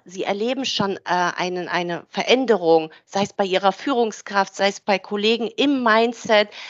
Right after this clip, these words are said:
Der ein oder andere probiert auch schon neue Methoden aus. Und, äh, das wirkt einfach positiv. Man erzählt sich voneinander. Also das, äh, man hört immer mehr Denk- und Arbeitsweisen. Wir haben einen Blog in der Orga-, also für uns in der Organisation etabliert.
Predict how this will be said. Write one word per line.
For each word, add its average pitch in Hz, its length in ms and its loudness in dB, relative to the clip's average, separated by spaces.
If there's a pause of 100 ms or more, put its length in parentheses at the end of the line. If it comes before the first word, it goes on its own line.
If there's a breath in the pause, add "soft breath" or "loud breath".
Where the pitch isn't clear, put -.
(160 loud breath)
Der - 140 4
ein 208 160 2
oder 202 180 2
andere 208 260 -6
probiert 214 480 -4
auch 196 80 -6
schon 202 220 -6
neue 208 260 0
Methoden 240 680 -2
aus. 214 480 0 (340 loud breath)
Und, 220 380 4
äh, 185 200 0 (120)
das 220 360 -2
wirkt 247 380 0
einfach 214 420 -2
positiv. 233 640 -4
Man 208 180 -2
erzählt 196 540 -2
sich - 240 -10
voneinander. 302 920 2 (320 loud breath)
Also 190 200 -2
das, 208 300 -8
äh, 190 220 2
man 196 200 -2
hört 208 300 2
immer 285 320 -2
mehr 233 460 2
Denk- 180 280 -4
und 165 140 -8
Arbeitsweisen. 202 1040 0 (200 loud breath)
Wir 190 120 -2
haben 175 120 -2
einen 175 160 -6
Blog 269 240 0
in 220 180 -6
der 220 180 2
Orga-, 202 240 -4
also 190 180 -6
für - 160 -10
uns 214 180 -2
in 220 80 -4
der 190 140 0
Organisation 196 800 -2
etabliert. 202 720 0